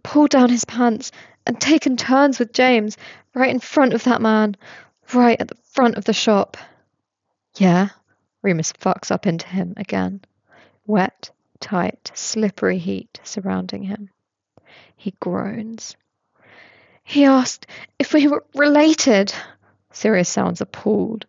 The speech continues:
but sickly fucking satisfied all the same. "I wanted to say yes, wanted to say, 'That's my baby brother,' and then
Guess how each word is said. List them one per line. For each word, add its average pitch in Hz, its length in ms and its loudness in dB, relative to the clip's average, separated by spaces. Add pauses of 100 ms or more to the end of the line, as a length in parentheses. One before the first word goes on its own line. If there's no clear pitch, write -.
(320)
but - 160 -6
sickly - 560 -4
fucking 190 520 -6
satisfied 185 760 -4
all 202 120 -6
the 190 80 -8
same. 190 520 -4 (1200)
"I 262 160 0
wanted 285 260 0
to - 80 -12
say - 300 -2
yes, 269 560 2 (400)
wanted - 220 -4
to - 60 -6
say, 269 460 2 (260)
'That's 294 320 2
my 262 120 0
baby 262 320 2
brother,' 233 540 2 (440)
and 254 140 4
then 247 220 2